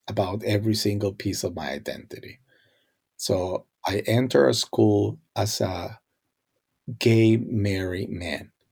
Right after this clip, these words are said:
as a Latino Colombian immigrant, gay married man.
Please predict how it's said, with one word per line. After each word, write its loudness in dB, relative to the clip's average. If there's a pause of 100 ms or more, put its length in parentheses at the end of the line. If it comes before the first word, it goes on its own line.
(420)
as -2
a -2
Latino 2
Colombian 2
immigrant, 0 (640)
gay 4
married -4
man. -6